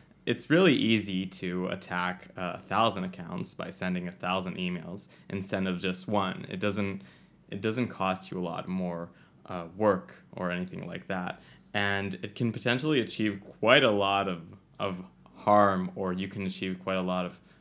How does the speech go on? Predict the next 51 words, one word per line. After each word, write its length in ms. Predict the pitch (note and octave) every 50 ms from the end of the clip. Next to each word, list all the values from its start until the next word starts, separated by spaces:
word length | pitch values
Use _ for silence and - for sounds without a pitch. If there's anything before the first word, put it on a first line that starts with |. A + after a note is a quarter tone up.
| _ - - -
uh, 160 | G2+ F2+ F2 F#2
you 120 | G2+ G#2
can 180 | G2 F#2+ F#2 F#2
get 160 | F#2 G#2 G2
a 40 | F#2+
lot 220 | F#2 F#2 F#2 F#2
of 140 | F#2 F2+ F2
information 960 | G#2 A2 G2+ F#2+ - G#2 F#2 F#2 F#2 F#2+ G2 G2+ G2+ - E2+ F2 F2+ F#2 - -
for 120 | - F#2
just 280 | F2+ F#2+ F#2 F#2 - - - _ - - - - - - -
from 200 | - - G2 F#2+
just 160 | F#2+ G2+ F#2+ - - -
one 320 | A2 A2+ A#2 B2 B2+ B2
or 140 | A2+ G#2+ G2+
a 60 | F#2
few 280 | F#2 - - - A2 G#2+
employees 680 | G#2 G2 F#2 - G2 F#2+ F#2+ F#2 F#2 F2+ F#2 F#2 F2+ -
clicking 420 | - - F#2 F#2 F#2 - F#2 F#2
the 80 | F2+ F2+
wrong 260 | F#2 F#2 F#2 F#2 F#2+ G2
U 140 | G2+ G2
R 160 | F#2+ F#2 F#2 F#2
L 200 | F#2 F2+ E2+ F2
or 280 | F2 F2 F2+ F2 F#2
opening 440 | F#2+ F#2+ F#2 F#2+ F2+ F2 F2 F2 E2
the 180 | F2 F2 E2+ - - - - - _ _
malicious 460 | - F#2 F#2 F#2 F2+ F2+ F#2+ F#2 -
attachment. 640 | - - - F2 F2+ F2+ - - - - - - -
So, 360 | - - G#2 G2+ G2+ G2 - - - - - - - - - -
uh, 140 | - F#2+ F#2+
given 300 | F#2+ F#2 A#2+ A#2+ C3+ C3
the 60 | A2
fact 320 | G2 - G2+ G2 G2 G2 -
that 140 | F#2 F2+ F#2
it's 180 | F#2 F#2 -
so 220 | - - A#2 A#2 A2
scalable 800 | A2 - - G#2 F#2+ G2 G2 F#2+ F2 - - E2+ E2 F2+ - - - -
and 440 | G#2 G#2 G#2 G2+ G2 G2 F#2+ G2 - -
so 260 | - - - A2 G#2 G#2
much 220 | G2+ F#2+ F#2+ -
damage 320 | F#2+ F2 F2+ F2+ F2+ -
can 160 | - - F2+ F2+
be 100 | F2+ E2+
done 280 | F#2 F#2 F2+ F2+ F2
just 200 | E2+ F#2 F2+ -
by 140 | - E2 E2 E2 D2+ - F#2+ F#2+ F#2+ F#2+
one 180 | F#2+ F#2 F2+
or 120 | E2+ E2+ F2
a 60 | E2+
few 340 | - - - F#2+ F#2 F#2 F2+
com-, 300 | - - F2+ F#2 F#2